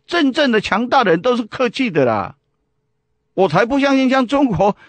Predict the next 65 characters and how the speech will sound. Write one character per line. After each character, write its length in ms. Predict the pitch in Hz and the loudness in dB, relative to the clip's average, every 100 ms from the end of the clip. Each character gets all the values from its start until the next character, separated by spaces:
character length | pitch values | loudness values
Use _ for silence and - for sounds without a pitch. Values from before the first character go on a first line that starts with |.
| _ - | _ -6
经 140 | 262 | 0
常 120 | 214 | 0
派 160 | 214 247 | 2 0
出 120 | 233 | 2
来 120 | 208 | 0
外 200 | 208 240 | 2 0
交 180 | 202 233 | 2 0
部 160 | 226 214 | 0 0
的 100 | 165 | 2
人， 200 | 185 185 _ _ | 2 -2 _ _
哎， 100 | 269 | -4
恭 220 | - 285 | 0 2
维 100 | 240 | 2
给 100 | 190 | 2
他 80 | 226 | 0
说 300 | - 190 226 | 0 0 2
啦， 280 | 277 165 135 | 4 4 2
哎， 260 | 160 185 196 _ _ _ _ _ _ _ _ _ | -2 -6 -16 _ _ _ _ _ _ _ _ _
官 240 | - 269 262 | -2 2 4
方 180 | 269 | 4
媒 220 | 233 214 262 | 2 2 0
体 160 | 165 | 0
的 100 | 175 | -2
总 160 | 180 165 | 0 0
编 140 | 226 | 0
辑 60 | 208 | 0
恭 140 | 254 | 0
维 100 | 254 | 2
给 40 | 214 | 2
他 120 | 254 | 0
说 200 | - 214 | 0 2
啦， 260 | 269 180 135 | 4 2 0
这 140 | 277 | 0
种 140 | 262 185 | 0 0
国 200 | 185 233 | 0 0
家 160 | 254 | 2
会 140 | 254 247 | 2 0
是 140 | 233 | -2
强 200 | - 190 | -4 -2
大 140 | 233 214 | 0 0
的 100 | 196 | 0
国 220 | 180 208 | -2 -2
家？ 220 | 214 214 - _ _ | -2 -4 -12 _ _
我 100 | - | -4
才 140 | 185 196 | 0 0
不 160 | 233 | -2
相 180 | 240 269 | -2 -2
信！ 300 | 247 269 202 - _ _ _ _ _ _ _ _ _ _ | -2 -6 -8 -14 _ _ _ _ _ _ _ _ _ _
忽 180 | - 247 | -4 -2
必 120 | 247 | 0
烈 180 | 247 226 | 0 0
在 120 | 208 | 0
信 320 | 196 - 226 | -2 -2 0
里 120 | 147 143 | 0 2
面 200 | 190 147 | 2 0
呢， 140 | 113 | -2
只 300 | - 123 127 | -4 -6 -6
是 200 | - 202 | -4 -6
表 260 | - 135 117 | -4 -2 0
达 100 | 120 | 0
得 80 | 143 | 0
很 140 | 113 | -2
清 200 | 143 147 | -4 -6
楚， 160 | 131 104 | -6 -6
说 300 | 123 123 | -4 -4